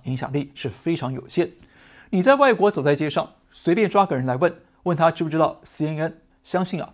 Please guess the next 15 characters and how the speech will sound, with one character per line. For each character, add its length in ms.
十 320
个 80
人 260
有 140
九 320
个 140
都 120
知 140
道。 240
但 120
是 120
你 80
问 200
他 160
们 180